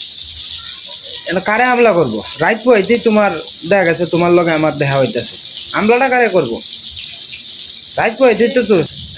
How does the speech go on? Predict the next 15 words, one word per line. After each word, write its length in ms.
যে 180
বাড়ি 220
দিব 220
আমার 200
পার্শ্ববর্তী 540
এলাকার 300
লোক, 180
কালকে 260
তো 100
তার 180
সাথেই 280
আমার 220
দেখা 240
হইতেছে। 400
তে 400